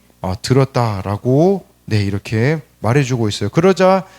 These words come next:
하나님이 지방에 사시는 부모님을 위해 그 지역에 교회 소그룹 모임이, 예, 만들어지게 되었다고 하면서,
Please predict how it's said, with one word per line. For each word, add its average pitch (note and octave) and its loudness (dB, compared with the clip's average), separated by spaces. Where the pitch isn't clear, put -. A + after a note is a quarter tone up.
하나님이 F3 0
지방에 G3+ 0
사시는 E3 -2
부모님을 C3+ -2
위해 A#2 2
그 B2+ -2
지역에 C#3 0
교회 C3+ 2
소그룹 C3+ -2
모임이, A#2 0
예, G#2 -4
만들어지게 A#2 -2
되었다고 A2+ -2
하면서, C#3+ 0